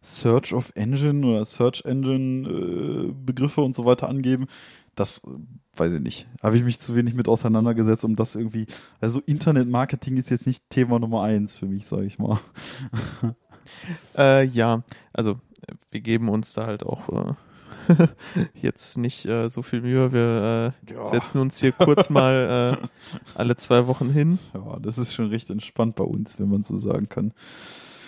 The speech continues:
Speaker 1: Ja, ansonsten überlege ich noch, was kann ich ja noch erzählen, so, ey? Was ist über die letzten Tage passiert? Hier muss ich dann einen Cut ansetzen oder so.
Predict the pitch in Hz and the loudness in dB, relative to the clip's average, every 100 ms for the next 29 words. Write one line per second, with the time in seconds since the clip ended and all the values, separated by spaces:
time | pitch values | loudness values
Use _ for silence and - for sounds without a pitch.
0 | - - - 208 185 156 156 165 160 165 | -20 -20 -2 4 4 4 0 -4 -8 -8
1 | 139 131 156 - 123 - - 143 131 143 | -8 -10 -12 -14 -20 -20 -16 -14 -14 -14
2 | - 113 - - 190 175 156 151 160 - | -16 -18 -10 2 4 6 4 2 2 2
3 | 160 - - 123 151 - 131 120 135 - | 0 -2 -8 -4 -4 -2 -2 0 -2 -4
4 | - 120 147 139 - - - 214 175 - | -6 -2 -2 -2 -4 -4 2 2 2 -2
5 | _ _ _ _ _ _ _ _ _ - | _ _ _ _ _ _ _ _ _ -20
6 | _ _ _ _ _ _ _ _ _ _ | _ _ _ _ _ _ _ _ _ _
7 | _ _ _ _ _ _ _ _ _ _ | _ _ _ _ _ _ _ _ _ _
8 | _ _ - 131 123 123 - 120 120 - | _ _ -8 2 4 2 2 -2 -2 -4
9 | 107 - 170 - - 131 123 - 131 127 | -4 -2 -8 -4 -4 -2 -4 -6 -8 -4
10 | 120 120 113 120 120 | -2 -2 -4 -4 -6